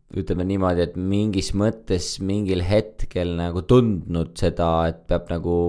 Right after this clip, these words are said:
võistlema või kuidagi, eks see on minu loomuses ka olnud, eks ole. Aga näiteks jällegi, noh, ma ei tea, ma ei ole näinud, et Arvo Pärt väga palju võimleks, eks ole.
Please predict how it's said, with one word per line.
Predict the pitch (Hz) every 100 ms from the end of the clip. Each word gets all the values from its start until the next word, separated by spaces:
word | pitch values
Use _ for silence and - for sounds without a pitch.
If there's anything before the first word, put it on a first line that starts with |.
| 87
võistlema | 117 131 - - 85 82 80
või | 82
kuidagi, | 85 82 82 82
eks | -
see | 90
on | 90
minu | 90 92
loomuses | 117 98 90 87 85
ka | - 135
olnud, | 107 98 87 80 -
eks | 82 90
ole. | 85 82 - - - - - - - -
Aga | 90 92 90 90 90
näiteks | 98 104 - 87 -
jällegi, | 101 98 87 95 92 92 87 - -
noh, | 92 87 85 - - _ _ _ _ _
ma | 80
ei | 98
tea, | 87 104
ma | 87 95 92
ei | 95
ole | 101
näinud, | 98 113 101
et | 82 -
Arvo | 92 98 90
Pärt | 92 98 -
väga | 98 90 85
palju | 90 90
võimleks, | 90 107 92 78 82 -
eks | 71 -
ole. | 87